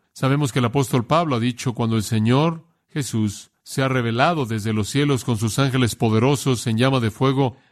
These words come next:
vengándose de aquellos que no conocen a Dios ni obedecen el evangelio de nuestro Señor Jesucristo, aquellos que serán castigados con una destrucción eterna,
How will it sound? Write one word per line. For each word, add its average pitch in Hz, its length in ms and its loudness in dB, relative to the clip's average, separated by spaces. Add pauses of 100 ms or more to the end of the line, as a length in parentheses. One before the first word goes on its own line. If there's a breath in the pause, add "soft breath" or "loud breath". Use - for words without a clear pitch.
vengándose 143 720 -2
de 135 80 0
aquellos 151 880 -2 (300)
que 131 140 -4
no 139 120 0
conocen 135 400 0
a 120 80 2
Dios 147 240 2
ni 147 80 2
obedecen 123 500 2
el 110 100 2
evangelio 107 380 2
de 110 120 0
nuestro 104 280 2
Señor 113 320 2
Jesucristo, 117 720 0 (280 loud breath)
aquellos 185 640 2
que 135 120 0
serán 139 280 0
castigados 151 880 0 (180)
con 127 180 0
una 143 180 2
destrucción 131 600 2
eterna, 107 640 0